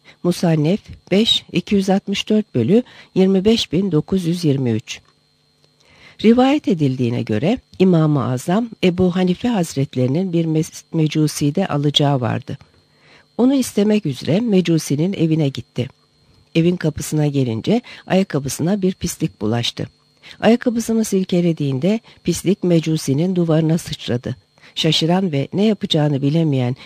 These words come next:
Ebu Hanife Hazretleri kendi kendine, "Pisliği bu halde bıraksam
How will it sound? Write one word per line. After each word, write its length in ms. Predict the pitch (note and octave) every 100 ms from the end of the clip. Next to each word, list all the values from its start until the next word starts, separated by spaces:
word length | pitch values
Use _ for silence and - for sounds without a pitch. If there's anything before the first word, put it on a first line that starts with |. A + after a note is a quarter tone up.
| - D#3
Ebu 320 | C#3+ C#3+ C#3+
Hanife 360 | D3 D3 -
Hazretleri 760 | D#3+ B2+ - A#2 - A#2+ C#3+ A#3+ - -
kendi 280 | F#3+ F#3 F3
kendine, 540 | - C3+ C3+ A#2+ F#3 - _ _ - - -
"Pisliği 420 | B3 - C#4 A#3
bu 100 | A3
halde 320 | G#3 G3 F#3+
bıraksam 520 | D3+ D3+ - F3+ G3